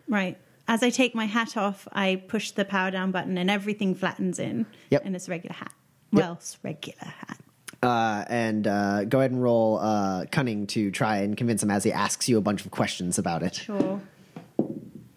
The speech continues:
Speaker 1: Twenty.
Speaker 2: <laughs> Uh, yeah, he goes, "Now, okay, but, like, what's the point of these, these goggles? They don't even come off."
Speaker 1: Well, uh,
Speaker 2: Right.
Speaker 1: well, one's got an,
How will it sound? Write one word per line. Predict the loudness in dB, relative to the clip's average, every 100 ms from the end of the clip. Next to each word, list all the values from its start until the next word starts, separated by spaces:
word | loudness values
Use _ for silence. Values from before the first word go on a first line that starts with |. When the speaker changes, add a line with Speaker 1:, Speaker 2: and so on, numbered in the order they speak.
| -20 -20 -4
Speaker 1:
Twenty. | 0 0 0 -8 -12 _ _
Speaker 2:
<laughs> | -12 2 6 6 6 4 2 0 -2 -8 -16 0
Uh, | 2 2 2
yeah, | 0 0
he | 0
goes, | 2 2 0 -2
"Now, | 2 2 2 2
okay, | -2 0 -4
but, | 0 0 0 2
like, | 0 0 -6 _ _ -18 0
what's | 2 2
the |
point | 2 4 4
of |
these, | 2 -2 -6 -10
these | -6 2 2 4
goggles? | 4 4 2 -4 0
They | 2
don't | 4 4
even | 4 0
come | 0 2
off." | 2 2 -6 -12 -18 -20 -20 2
Speaker 1:
Well, | 2 6
uh, | 4
Speaker 2:
Right. | 4
Speaker 1:
well, | 2 2
one's | 2 2 4
got | 4
an, | 4